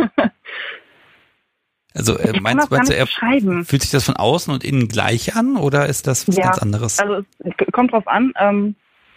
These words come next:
Speaker 2: wenn du chloriertes Latex hast, dann ist das innen angeraut, ist einfacher an- und auszuziehen, hält besser übereinander, wenn du Schichten trägst,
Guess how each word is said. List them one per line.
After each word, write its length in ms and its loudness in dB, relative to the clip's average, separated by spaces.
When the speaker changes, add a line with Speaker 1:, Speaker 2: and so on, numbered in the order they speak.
Speaker 2:
wenn 160 4
du 120 2
chloriertes 480 0
Latex 400 0
hast, 180 0
dann 120 4
ist 140 2
das 160 4
innen 400 2
angeraut, 500 2
ist 200 4
einfacher 500 0
an- 100 2
und 100 -2
auszuziehen, 800 0
hält 360 0
besser 320 2
übereinander, 600 2
wenn 120 -2
du 80 -2
Schichten 540 0
trägst, 320 0